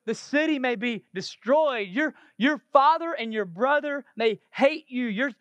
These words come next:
family may be in disarray because everybody's getting led astray and they're going a million different directions. But let me tell you, you may have lost everything, your family included, but you've not lost me, the helper.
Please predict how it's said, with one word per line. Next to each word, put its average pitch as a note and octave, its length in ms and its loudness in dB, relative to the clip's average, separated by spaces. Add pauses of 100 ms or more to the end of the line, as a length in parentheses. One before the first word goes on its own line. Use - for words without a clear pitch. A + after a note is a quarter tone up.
(160)
family D4+ 400 0
may B3+ 160 -2
be A#3 260 -6
in F#3+ 320 -8
disarray C4+ 640 -2
because A#3 380 -8
everybody's B3 640 0
getting G#3 240 -8
led A3 320 0
astray B3 440 -6
and A3 80 -10
they're G3+ 100 -6
going G#3+ 220 -4
a F3 60 -6
million A#3 540 -4
different A#3 300 -10
directions. G#3 520 -4
But F3+ 220 -2
let A3 160 -2
me A#3+ 100 -10
tell A3 320 -4
you, G#3+ 240 -8 (300)
you B3 160 0
may C4+ 140 2
have G#3 180 -4
lost G#3+ 420 -4
everything, A3+ 600 -4
your F#3 160 -6
family A#3 500 -8
included, G#3 460 -6
but F3 180 -6
you've D3 100 -18
not G3+ 300 2
lost G3 300 -4
me, D3 340 -8 (640)
the F#3 80 0
helper. A3 560 -2